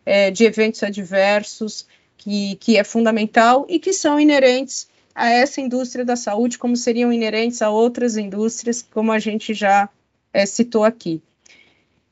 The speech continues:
É, eu não vejo o tamanho da clínica como um obstáculo a conseguir atingir, é, uma acreditação e até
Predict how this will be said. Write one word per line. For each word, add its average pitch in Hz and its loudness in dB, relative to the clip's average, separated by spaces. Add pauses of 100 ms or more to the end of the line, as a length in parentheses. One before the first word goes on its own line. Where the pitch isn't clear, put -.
É, 208 8
eu 220 2
não 294 6
vejo 269 4
o 226 0
tamanho 233 0
da 240 2
clínica 247 0
como 247 0
um 247 2
obstáculo 226 0 (800)
a 190 0 (380)
conseguir 226 0
atingir, 226 0 (360)
é, 196 0
uma 214 2
acreditação 220 0
e 214 -2
até 214 2